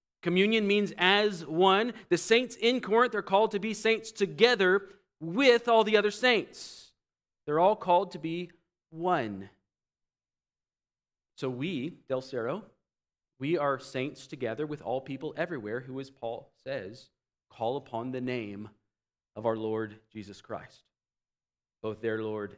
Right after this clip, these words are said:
and ours. All of us are one. There's two. One. Together. There's one body, one spirit, just as you were called to one hope that belongs to your call,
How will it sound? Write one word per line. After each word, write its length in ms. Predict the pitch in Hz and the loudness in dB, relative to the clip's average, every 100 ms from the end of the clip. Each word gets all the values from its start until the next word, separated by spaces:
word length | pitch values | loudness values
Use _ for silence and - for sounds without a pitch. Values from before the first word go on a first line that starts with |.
| - | -14
and 140 | 101 | -10
ours. 280 | 95 87 - _ _ _ _ _ _ - | -10 -10 -16 _ _ _ _ _ _ -8
All 180 | 104 131 | -6 -6
of 120 | 123 | -8
us 160 | 123 | -10
are 320 | 113 107 107 - _ _ _ _ | -8 -8 -10 -14 _ _ _ _
one. 500 | 104 110 117 92 87 101 _ | -12 -8 -8 -8 -14 -20 _
There's 160 | 95 87 | -20 -18
two. 300 | - 95 82 - | -18 -16 -16 -8
One. 400 | 120 107 87 107 _ _ _ _ | -6 -6 -8 -16 _ _ _ _
Together. 480 | 123 139 139 98 - _ _ _ _ _ _ | -4 0 0 -4 -10 _ _ _ _ _ _
There's 120 | 110 107 | -14 2
one 280 | 151 196 | 4 6
body, 400 | 190 185 170 135 - - | 8 8 8 4 -6 -4
one 320 | 139 175 208 | 4 6 6
spirit, 420 | 202 - 196 147 | 2 4 4 6
just 180 | 139 175 | 0 -2
as 120 | 175 | -2
you 80 | 190 | 0
were 80 | 180 | 2
called 300 | 170 170 175 | 4 4 4
to 100 | 175 | -2
one 320 | 143 180 196 | 2 4 6
hope 260 | 180 190 160 | 6 4 2
that 100 | 147 | 0
belongs 300 | 160 170 165 | 0 0 -2
to 120 | 175 | -4
your 240 | 165 165 160 _ _ _ _ - | -2 -2 -6 _ _ _ _ -10
call, 480 | - 151 156 190 | 2 4 6 4